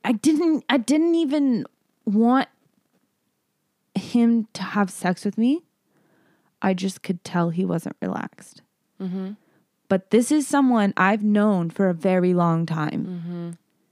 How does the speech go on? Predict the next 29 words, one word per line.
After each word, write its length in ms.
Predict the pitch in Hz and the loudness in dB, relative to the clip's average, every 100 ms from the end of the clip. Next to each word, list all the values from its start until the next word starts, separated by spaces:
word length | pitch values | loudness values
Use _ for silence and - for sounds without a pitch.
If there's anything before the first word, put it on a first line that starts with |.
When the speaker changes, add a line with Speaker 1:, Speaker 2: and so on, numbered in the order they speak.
| _ _ _ _ _ _ _ _ _ _ _ | _ _ _ _ _ _ _ _ _ _ _
Speaker 1:
And 120 | 180 175 | -4 0
we 120 | 185 | 2
were 120 | 175 | 2
very 400 | 165 180 190 196 | 2 2 2 0
close, 560 | - 175 147 - - - _ _ | 0 -2 -2 -4 -12 -20 _ _
very 360 | 180 170 160 170 | -4 -2 -2 -2
familiar. 640 | - 185 170 156 131 - - _ _ _ _ _ _ _ - | -2 0 2 0 -2 -6 -14 _ _ _ _ _ _ _ -6
And, 240 | 180 170 170 | -2 0 0
like, 180 | 160 160 | -4 -4
we 100 | 165 | -8
dated 320 | 165 143 165 180 | -4 -2 -2 -2
for 120 | 185 | -2
a 60 | 175 | 0
while. 420 | 170 180 254 294 _ - | 0 2 2 0 _ -10
Speaker 2:
Yeah. 220 | 220 175 175 | -8 -8 -8
Speaker 1:
And 180 | - 180 | -4 0
then 200 | 175 175 | 0 0
we, 220 | 170 165 - - | -2 -4 -6 0
and 100 | 185 | 2
then 120 | 175 | 2
we, 160 | 175 180 - | 0 -4 -4
we 120 | 185 | -4
broke 340 | 180 185 202 | -2 -2 -2
up. 260 | 185 180 262 - _ - - - _ - | 0 0 -2 -4 _ -20 -20 -20 _ -6
And 140 | 185 | -2
then 140 | 170 180 | 0 0
we 60 | |
weren't 280 | 185 180 180 | 2 2 2
dating. 480 | 170 165 165 226 | 0 -2 2 2